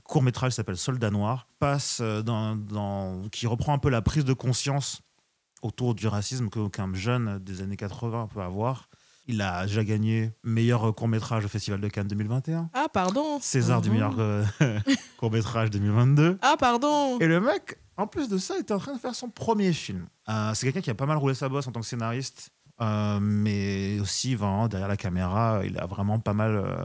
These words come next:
Speaker 1: mal touché à pas mal de choses. Et du coup, son film est déjà coup de poing, radical. Il y a pas de, de, de petits, euh, de petits arrangements avec l'histoire, pas du tout.
Speaker 2: Ah.
Speaker 1: Ça suit, en gros, euh,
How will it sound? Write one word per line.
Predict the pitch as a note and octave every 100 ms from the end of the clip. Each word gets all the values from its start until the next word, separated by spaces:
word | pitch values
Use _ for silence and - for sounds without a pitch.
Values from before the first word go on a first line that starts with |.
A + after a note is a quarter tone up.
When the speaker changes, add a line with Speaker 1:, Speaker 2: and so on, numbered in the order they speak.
| F#2+ - -
Speaker 1:
mal | G#2+ A2
touché | A2+ - A#2+
à | G2
pas |
mal | A2 A#2+
de | F#2+
choses. | B2 C#3+ A#2 - - -
Et | A2+
du | G2+
coup, | - D3
son | C#3 A2
film | - C#3 B2+
est |
déjà | A2 A2 A#2 G#2+ -
coup | -
de | A#2+
poing, | - A2+ A#2
radical. | F#2+ A2 G#2+ G#2 A2+ A2+
Il | G2+
y |
a | F#2
pas | - G#2 G2+
de, | F#2+ F#2 F#2+ - -
de, | G2 G2
de | F2+ G#2
petits, | G2+ - A#2+ A2+ A2+ A2 G#2+
euh, | G#2 G2+
de | G#2+
petits | G2+ A#2+ A2+
arrangements | G#2+ A2 G#2 A2+ A2
avec | G#2+ -
l'histoire, | G2 A2+ A#2 A#2 A2 -
pas | B2
du | A2 A2
tout. | A#2 C#3 - F#3
Speaker 2:
Ah. | E3 A3 A#3
Speaker 1:
Ça | D#3 C3
suit, | G#2+ - D3 E3 E3 -
en | A2 A2
gros, | G2+ A#2+ C3+ B2 G#2+
euh, | G2 F#2+